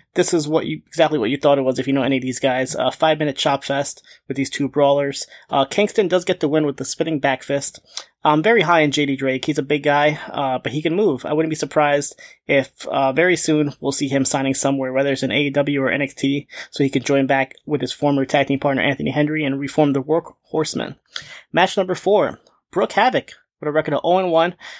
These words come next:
Um, she was kinda accompanied by Cody Rhodes. I know she's one of the, uh, Nightmare Factory students. Cody Rhodes kind of escorted her to the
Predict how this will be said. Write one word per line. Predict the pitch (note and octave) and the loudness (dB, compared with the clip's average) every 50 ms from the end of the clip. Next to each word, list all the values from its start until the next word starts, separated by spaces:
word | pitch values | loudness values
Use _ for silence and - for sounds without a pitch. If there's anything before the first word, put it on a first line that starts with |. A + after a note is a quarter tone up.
| - - _ _ | -20 -20 _ _
Um, | D#3+ D#3+ D3+ C#3+ C#3 | 4 4 4 4 2
she | C3+ - - | 0 0 0
was | F#3+ E3+ - | 0 0 0
kinda | - - C4+ C#4 | 0 0 2 2
accompanied | C4 - - B3+ B3+ C4+ B3+ | 0 0 -2 -4 -4 -4 -4
by | C4 | -2
Cody | A#3+ - C4 C4 C4 C4 | 0 0 0 0 0 -2
Rhodes. | C4 C4+ C#4+ C#4 - - | -4 -4 -4 -4 -2 -2
I | D#3 | 0
know | D#3 D#3+ D#3 | 0 0 -2
she's | - - D3 D3 | -2 -4 -6 -4
one | D3 D3+ | -2 -2
of | D3 C#3+ | -2 -2
the, | D3 C#3 C#3+ | -2 0 0
uh, | C3+ C3+ | 0 0
Nightmare | C3 C#3+ C#3+ D3 C#3+ C3+ | 0 -2 -2 -2 -2 -4
Factory | - - C#3 - - - C#3+ C3+ | -2 -4 -4 -4 -4 -6 -6 -6
students. | - - D3 C#3+ D3 C#3+ - - | -4 -4 -2 -2 -2 -4 -6 -6
Cody | - - D#3+ D3 | -4 -2 -2 -2
Rhodes | C#3+ D3 C#3+ C#3 | -2 -2 -4 -4
kind | - D3+ D3 C#3 | -2 0 0 2
of | C#3 C3+ - | 0 -2 -4
escorted | D#3 - - - D#3+ D3 - | -6 -8 -4 -2 -2 -2 -2
her | - D3 C#3 | -4 -6 -6
to | - - | -8 -4
the | - C#3 C3+ C#3 - | 0 0 0 0 -2